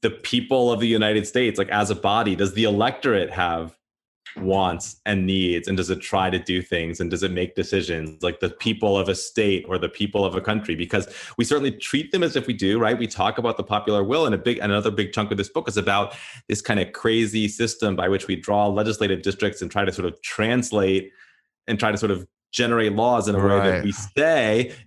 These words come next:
Speaker 1: is doing what the public wants. Well, what does that even mean?
Speaker 2: Right,
Speaker 1: And I can tell
Speaker 2: right.
Speaker 1: you,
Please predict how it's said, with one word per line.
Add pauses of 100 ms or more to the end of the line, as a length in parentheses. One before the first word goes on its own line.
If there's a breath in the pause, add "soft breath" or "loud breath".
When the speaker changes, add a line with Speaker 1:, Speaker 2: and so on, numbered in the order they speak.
(100)
Speaker 1:
is
doing
what
the
public
wants.
Well,
what
does
that
even
mean? (280)
Speaker 2:
Right,
Speaker 1:
And
I
can
tell
Speaker 2:
right.
Speaker 1:
you,